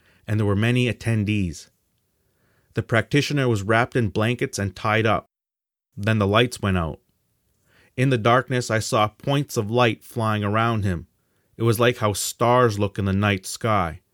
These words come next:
points of light emanating from within. Those points of light danced around him for quite a few seconds,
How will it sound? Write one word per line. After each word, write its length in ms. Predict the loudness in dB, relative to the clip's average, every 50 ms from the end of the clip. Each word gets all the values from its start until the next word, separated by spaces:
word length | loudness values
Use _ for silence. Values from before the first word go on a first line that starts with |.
| _ _ _ _ _
points 300 | -2 0 0 0 0 0
of 120 | -2 0
light 340 | 2 2 2 2 2 0 -4 _ _ _ _ _
emanating 520 | -2 0 2 2 2 2 2 0 0 -2
from 220 | -2 -2 -2 0 0
within. 500 | -2 0 0 0 0 0 0 -2 -6 -12 _ _ _ _ _ _ _ _ _ _ _ _ _ _ _ _ _
Those 200 | 2 2 2 2
points 400 | 2 -4 -4 -2 -2 -2 0 -2
of 100 | -4 0
light 300 | 2 2 2 2 0 -2 _ _ _ _ _
danced 540 | _ 2 2 2 0 -2 -6 -10 -14 -16 -12 -6
around 400 | -4 0 2 2 2 2 0 -2
him 200 | -2 -2 -2 -2
for 220 | -4 -4 -8 -8 -10
quite 340 | -10 -4 -2 0 0 0 -2 -6
a 60 | -8
few 180 | -6 -4 -4 -4
seconds, 560 | -2 -2 -4 -4 -4 -6 -8 -10 -10 -14